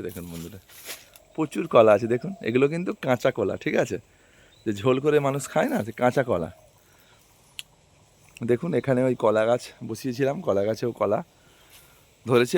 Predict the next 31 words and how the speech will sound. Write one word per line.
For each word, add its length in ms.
এটা 200
আমার 160
জামরুল 440
গাছ, 180
দেখুন 260
কতটা 380
বড় 180
হয়ে 200
গেল। 100
এ 20
অনেক 220
ছোট 100
বসিয়েছিলাম, 480
এর 80
আগের 300
বছরে 240
অনেক 200
আমাকে 220
জামরুল 540
দিয়েছে, 260
আমরা 240
খেয়েছি 280
অনেক, 220
প্রচুর 300
জামরুল 240
হয়েছে 180
এই 60
গাছটায়। 280
তো 100
চলুন 220
বন্ধুরা, 240